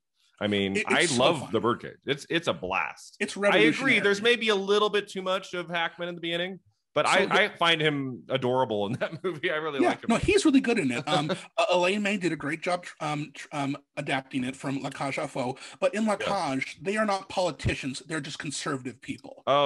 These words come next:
Speaker 1: okay.
Speaker 2: The other family. So she brought all that stuff in,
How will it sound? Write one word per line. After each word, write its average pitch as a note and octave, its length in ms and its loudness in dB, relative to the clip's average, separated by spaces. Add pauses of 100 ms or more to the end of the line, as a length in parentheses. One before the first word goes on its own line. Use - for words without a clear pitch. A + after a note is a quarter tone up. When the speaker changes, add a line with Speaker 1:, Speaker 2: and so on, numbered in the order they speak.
Speaker 1:
okay. G#2 160 0
Speaker 2:
The E2 80 0
other F#2+ 100 -8
family. C3+ 280 -2
So D3+ 120 -4
she A#3+ 220 0
brought F3 260 -2
all D3 160 -2
that C#3+ 160 -4
stuff C#3 260 -4
in, C3 260 -2